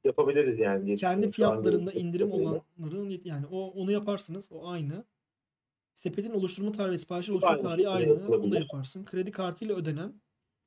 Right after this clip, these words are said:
Speaker 2: ve kargolanmış ya da tamamlanmış siparişlerin görüntülenmesi. Yani bunu da yapabilirsin. Aynı muhabbet zaten. E, fakat ne diyor? On birde ne diyordu?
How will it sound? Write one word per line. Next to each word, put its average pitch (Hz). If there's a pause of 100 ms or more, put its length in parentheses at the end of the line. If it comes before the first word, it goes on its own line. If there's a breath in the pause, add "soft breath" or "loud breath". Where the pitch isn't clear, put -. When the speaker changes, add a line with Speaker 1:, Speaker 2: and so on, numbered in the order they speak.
(220)
Speaker 2:
ve 196
kargolanmış 180
ya 175
da 185
tamamlanmış 175
siparişlerin 185
görüntülenmesi. 160
Yani 143
bunu 196
da 214
yapabilirsin. 147
Aynı 165
muhabbet 147
zaten. 151 (880)
E, 143
fakat 214 (260)
ne 175
diyor? 208 (400)
On 190
birde 214
ne 185
diyordu? 208